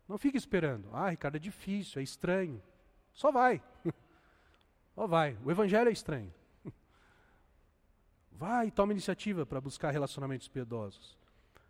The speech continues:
Abra-se com a sua esposa, com seus pais, com seus irmãos, com família próxima.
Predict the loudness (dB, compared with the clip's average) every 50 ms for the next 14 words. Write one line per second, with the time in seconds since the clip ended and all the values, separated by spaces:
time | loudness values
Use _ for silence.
0 | _ _ _ 2 6 8 10 8 8 6 2 -4 -6 -8 -6 -2 -2 -2 2 0
1 | 0 0 -2 -6 -6 2 6 8 10 10 10 10 8 4 -2 -12 -12 -10 -10 -8
2 | -4 -4 -4 -4 -4 -2 0 2 4 4 4 2 0 -4 -6 -10 -10 -6 -6 -6
3 | -6 -4 -4 -2 -2 -2 -4 -6 -8 -8 -6 -4 -4 -2 -2 -4 -4 -4 -6 -4
4 | -4 -6 -8 -10 -16 -20